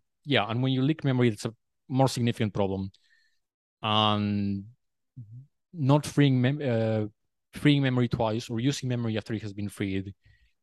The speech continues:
it, it's just, it's the thread that you pull on that collapses the whole thing, because of, you got all these security vulnerabilities with buffer overflows,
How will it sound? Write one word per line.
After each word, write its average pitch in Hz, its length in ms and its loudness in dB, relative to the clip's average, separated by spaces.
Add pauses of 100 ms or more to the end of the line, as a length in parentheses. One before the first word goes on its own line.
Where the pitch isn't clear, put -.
it, 127 260 0
it's - 320 -4
just, - 760 -4 (480)
it's - 240 -8
the 117 120 -6
thread 135 460 0
that 117 120 -6
you 110 80 -4
pull 117 320 4
on 98 240 -4
that 101 140 -6 (260)
collapses 104 500 -4
the 98 100 -8
whole 95 160 -16
thing, 90 360 -10 (160)
because 104 240 -10
of, 95 140 -8
you 113 120 -14
got 104 140 -2
all 101 100 -2
these 98 140 -6
security - 420 2
vulnerabilities 110 640 0
with 95 140 -10
buffer 107 280 -2
overflows, 104 520 -4